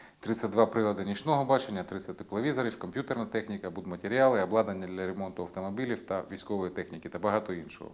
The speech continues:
А всього з початку повномасштабної війни <coughs> Радою оборони міста надано допомогу більш ніж ста військовим частинам на суму вже понад два мільярди гривень.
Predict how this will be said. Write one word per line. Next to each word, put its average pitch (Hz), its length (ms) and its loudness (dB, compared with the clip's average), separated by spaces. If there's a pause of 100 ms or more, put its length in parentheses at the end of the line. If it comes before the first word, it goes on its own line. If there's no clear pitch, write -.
(680)
А 104 60 2
всього 139 260 8
з 147 60 2
початку 139 420 6
повномасштабної 113 720 2
війни 127 360 -2 (640)
<coughs> - 720 6
Радою 107 340 8
оборони 135 380 4
міста 131 360 -2
надано 110 340 6
допомогу 107 420 2
більш 101 360 -6 (480)
ніж 101 140 2
ста - 280 4
військовим 87 420 -4
частинам 117 480 -4
на 87 80 -6
суму 113 340 -2
вже 87 160 -6
понад 107 360 0
два 95 140 0
мільярди 82 480 -4
гривень. 78 300 -10